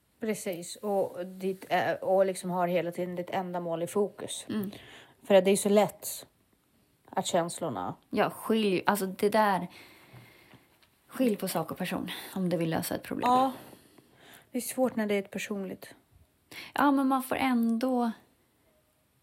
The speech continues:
Speaker 2: försöka vara objektiv och försöka... också... Det viktiga där är att lyssna på vad den andra har att säga.
Speaker 1: Mm.
Speaker 2: Och på något sätt... Till mö-, du måste ju möta barnet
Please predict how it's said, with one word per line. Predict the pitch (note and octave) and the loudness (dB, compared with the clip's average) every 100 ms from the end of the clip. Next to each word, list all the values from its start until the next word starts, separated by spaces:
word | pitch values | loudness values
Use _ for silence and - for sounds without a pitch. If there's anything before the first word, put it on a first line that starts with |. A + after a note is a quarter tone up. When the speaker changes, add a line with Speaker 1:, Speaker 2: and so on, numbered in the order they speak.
| _ _ _ _ | _ _ _ _
Speaker 2:
försöka | - - A3 - F#3 E3+ E3+ F#3 | -12 -4 -4 -2 0 0 -2 -4
vara | - | -2
objektiv | F3 F3 F3+ - G3+ F3+ | -2 -6 -6 -4 -2 -4
och | |
försöka... | F3+ F#3 - E3 E3 - E3 E3 - _ _ | -6 -6 -2 -2 -4 -4 -4 -4 -10 _ _
också... | - F#3 - G3 | -8 -6 -4 -4
Det | - G#3+ | 0 0
viktiga | A#3 A#3+ - C4 | 0 0 2 2
där | G3+ F3+ | 2 0
är | F3 | -2
att | |
lyssna | F3 G3 - - F#3+ | -4 -4 -4 -4 -4
på | F#3 F3+ | -4 -4
vad | F3 | -4
den | F3+ | -4
andra | E3+ F3 | -4 -4
har | F3+ | -4
att | F3 | -4
säga. | A#3+ A#3+ - | -2 0 -2
Speaker 1:
Mm. | A#3 G#3 G#3 G3 - - - | -2 -2 -2 -6 -14 -20 -2
Speaker 2:
Och | F#3 F3 - | -2 -2 -4
på | F#3 | -2
något | E3+ D#3+ | -2 -4
sätt... | - - - - - _ _ _ _ | -4 -4 -6 -10 -14 _ _ _ _
Till | - | -4
mö-, | F#3 F#3+ G3 F3+ F3+ _ _ _ _ _ - | -2 0 0 -2 -4 _ _ _ _ _ -4
du | |
måste | G#3+ A#3+ - B3+ | 0 2 0 2
ju | |
möta | B3 A3 F#3 - | 2 2 0 -2
barnet | E3+ G#3+ A3 F3 E3+ G3 - - | 2 4 4 2 -2 -6 -10 -16